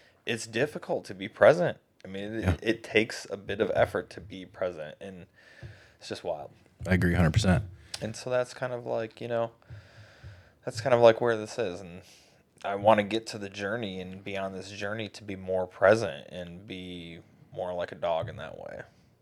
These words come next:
Speaker 1: And in many other ways.
Speaker 2: Yeah, present, happy with what's going on. They just need, what does a dog need? Dog needs, uh, a snack. Dog needs a snuggle. And dog needs to go outside to go to the bathroom.
Speaker 1: They had exercise?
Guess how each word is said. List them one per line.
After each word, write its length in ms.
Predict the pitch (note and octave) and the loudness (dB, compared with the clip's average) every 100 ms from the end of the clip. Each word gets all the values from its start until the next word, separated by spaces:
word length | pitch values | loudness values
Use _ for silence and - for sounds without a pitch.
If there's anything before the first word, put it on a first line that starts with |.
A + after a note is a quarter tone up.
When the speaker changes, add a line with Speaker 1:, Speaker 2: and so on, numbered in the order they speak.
| _ _ - - | _ _ -20 -4
Speaker 1:
And 100 | C3 | 8
in 180 | D3+ B2+ | 8 8
many 340 | A#2 G#2+ A2 F#2+ | 2 -2 -4 -6
other 200 | E2+ D#2+ | -8 -10
ways. 540 | D2+ A1 - - - | -14 -14 -16 -20 -16
Speaker 2:
Yeah, 220 | - E2 D#2+ - | -4 -2 -2 -8
present, 560 | - G2+ F2 F2+ E2+ - - _ - - _ _ | 2 4 4 2 -2 -8 -20 _ -20 -20 _ _
happy 340 | F#2+ F2 F2+ | 2 4 4
with 200 | F2 E2+ | 2 0
what's 140 | E2+ - | -6 -8
going 240 | F2 F2 | -2 4
on. 160 | F2 F2 | 6 8
They 100 | F2 | 6
just 220 | F2+ - | 6 8
need, 240 | F2+ E2 - - - | 6 6 -2 -20 -4
what 140 | F#2+ G2+ | 6 6
does 100 | F#2 | 8
a 20 | |
dog 260 | F2 F2 E2 | 8 8 6
need? 180 | D#2 D2+ - - - | 0 -2 -14 -4 4
Dog 200 | F#2+ F2 | 6 8
needs, 280 | F2 - - - - - - | 6 4 -4 -14 -20 -20 2
uh, 200 | F2 D2 | 4 6
a 60 | F2 | 6
snack. 400 | - F2 G2 - - _ _ _ _ _ - - - - | 6 6 4 -2 -20 _ _ _ _ _ -14 -14 -16 0
Dog 200 | - F#2 | 8 10
needs 220 | F2+ F2 - | 10 8 6
a 20 | |
snuggle. 460 | - F#2 F#2 F#2+ - _ _ _ _ _ _ | 2 4 6 4 -2 _ _ _ _ _ _
And 100 | E2 | -2
dog 220 | E2+ F2 E2+ | 4 6 6
needs 200 | E2+ - | 4 2
to 60 | |
go 140 | D2 E2 | 2 4
outside 360 | D2+ - E2+ | 4 4 2
to 60 | E2+ | 4
go 60 | D#2+ | 0
to 60 | |
the 60 | D2 | 0
bathroom. 340 | - E2+ - - _ _ _ _ _ _ _ _ _ | 0 -2 -4 -12 _ _ _ _ _ _ _ _ _
Speaker 1:
They 160 | B2 | 10
had 120 | A2 G#2+ | 10 6
exercise? 580 | A2 A#2+ A2+ A#2 A#2 | 2 -2 4 4 2